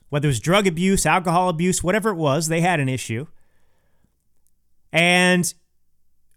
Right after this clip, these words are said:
when you're in those facilities, the goal, of course, is to rehabilitate, to bring people who have a mental health problem or an addiction and repair them,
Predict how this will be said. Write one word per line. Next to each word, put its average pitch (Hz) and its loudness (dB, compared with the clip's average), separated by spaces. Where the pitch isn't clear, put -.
when 180 2
you're 190 2
in 330 0
those 220 2
facilities, 160 -2
the 185 -2
goal, 165 2
of 208 -6
course, 160 -4
is 160 -6
to 156 -6
rehabilitate, 131 -6
to 180 0
bring 214 -2
people 220 -2
who 180 2
have 170 0
a 156 -2
mental 180 -2
health 151 -6
problem 135 -4
or 165 0
an 170 4
addiction 139 -2
and 165 2
repair 208 -2
them, 98 -10